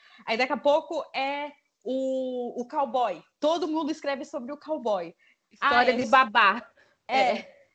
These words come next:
Speaker 1: A, a babá, todo mundo escreve sobre a babá.
Speaker 2: Guarda-costa.
Speaker 1: <laughs> É, guarda-costa. Então, é... não é que não é legal, é legal, mas chega uma hora que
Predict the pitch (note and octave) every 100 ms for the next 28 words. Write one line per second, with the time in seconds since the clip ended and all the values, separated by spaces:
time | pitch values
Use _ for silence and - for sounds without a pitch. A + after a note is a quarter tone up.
0 | _ _ - C#4 - B3+ C4 D4+ B3+ A#3+
1 | F#3 - - C#4+ D#4 E4+ D#4+ E4+ - C4+
2 | C#4 - B3+ C#4 C4+ C#4+ A#3 G3+ - B3
3 | C4 C#4 C#4+ E4+ A#3 A3 - B3 - C4+
4 | D#4+ C#4+ C#4 A#3+ - D4+ - - E5+ -
5 | F4 - G4 - B4+ - C5 A4 F#4 G4+
6 | E4+ B3+ - - A4 G4 A3+ A#3+ - B3+
7 | E4 G4 - G4+ C#4 D4+ D4 C4 B3 A3+
8 | G3+ G3+ F3 D#3+ - - D4+ G#4 F4 A3+
9 | G3+ F3 E3+ A3+ A#3+ F#4+ F4+ F#4 D4 E4
10 | F4 D#4+ D#4+ C#4